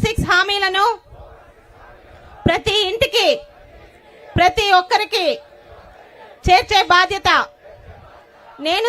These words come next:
స్వీకరిస్తున్నాను. ఐదు రోజుల్లో రెండు వందల యాభై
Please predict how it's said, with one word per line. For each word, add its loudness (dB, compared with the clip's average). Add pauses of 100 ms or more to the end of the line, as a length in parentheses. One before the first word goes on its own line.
స్వీకరిస్తున్నాను. 0 (1700)
ఐదు 2
రోజుల్లో 0 (1300)
రెండు 0
వందల 0 (100)
యాభై 2